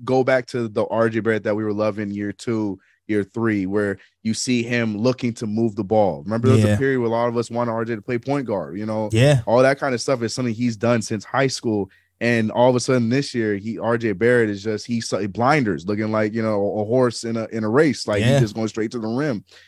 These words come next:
Speaker 1: So you can see that those kind of things open up for him when he understood his role. And I, I, I, it, it, it, all this has done to me is just for sure my stock on R J Barrett, and know that I, there's nothing to worry about with this kid. He has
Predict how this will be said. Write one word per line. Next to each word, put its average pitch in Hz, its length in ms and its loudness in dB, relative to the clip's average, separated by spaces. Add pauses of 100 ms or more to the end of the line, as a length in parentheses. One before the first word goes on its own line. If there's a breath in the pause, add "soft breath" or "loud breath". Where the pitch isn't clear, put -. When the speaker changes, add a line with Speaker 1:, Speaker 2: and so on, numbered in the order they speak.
(260 soft breath)
Speaker 1:
So 123 360 4
you 120 120 0
can 131 120 0
see 175 220 -6
that 139 280 2 (360)
those 143 280 4
kind 151 240 -2
of 123 80 -6
things 131 260 -6
open 117 300 -2
up 123 160 -2
for 110 180 -6
him 104 140 -4
when 104 420 -6
he - 360 -2
understood 113 520 0
his 95 220 -6
role. 92 460 -6 (340)
And 113 340 0
I, 90 60 -2 (380)
I, 104 80 -2
I, - 140 -8
it, 104 120 -12 (340)
it, 107 220 -10
it, 110 180 -10
all 143 220 6
this 131 140 0
has 113 140 -8
done 117 220 2
to 113 120 -4
me 110 200 -2
is 98 160 -4
just 104 300 -2 (300)
for 117 180 2
sure 107 460 4
my 92 240 -2
stock 98 420 -2
on 95 100 -2
R 95 200 -2
J 95 120 -4
Barrett, 90 320 -2
and 95 140 -4
know 95 140 0
that 85 140 -2
I, 92 180 0
there's 101 240 -2
nothing 101 240 -2
to 92 60 -4
worry 92 240 -2
about 82 200 -6
with 82 120 -8
this 87 160 -8
kid. 101 340 -4 (340 soft breath)
He 143 140 4
has 143 420 4